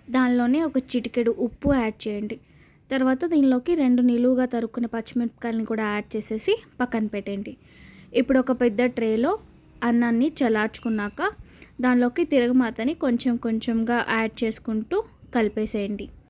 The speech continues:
ఇప్పుడు ఇందులో ఇందాక మనం వేయించుకున్న వేరుశనగపప్పు, ఎండుమిరపకాయలు, జీడిపప్పు ఇవన్నీ యాడ్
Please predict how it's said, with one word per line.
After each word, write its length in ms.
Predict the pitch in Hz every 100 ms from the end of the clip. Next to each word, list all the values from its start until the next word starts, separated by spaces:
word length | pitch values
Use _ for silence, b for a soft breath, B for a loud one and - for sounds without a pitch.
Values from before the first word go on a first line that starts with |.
| _ - - 294
ఇప్పుడు 240 | 254 - 370 - - - 269
ఇందులో 280 | 262 277 320
ఇందాక 240 | 269 254 254 247
మనం 160 | 233 226
వేయించుకున్న 580 | 220 226 247 247 - 240 233
వేరుశనగపప్పు, 800 | 226 226 - 240 - 214 - 226 220 233
ఎండుమిరపకాయలు, 840 | 240 240 233 233 - 208 208 220 214 226
జీడిపప్పు 520 | 226 226 208 - 214 -
ఇవన్నీ 280 | 226 226 247 208
యాడ్ 200 | 208 202